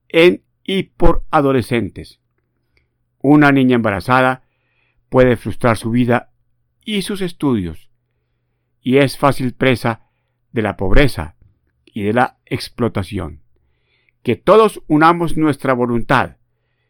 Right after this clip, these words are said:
para lograr cero embarazos en y por adolescentes.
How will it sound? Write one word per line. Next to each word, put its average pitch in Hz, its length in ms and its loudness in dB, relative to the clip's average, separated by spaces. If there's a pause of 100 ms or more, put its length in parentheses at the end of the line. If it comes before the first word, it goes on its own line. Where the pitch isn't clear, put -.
(180)
para 113 160 -4
lograr 113 440 -2 (360)
cero 147 540 0
embarazos 110 800 -4 (460)
en 170 360 0 (260)
y 208 160 -4
por - 460 0
adolescentes. 143 880 0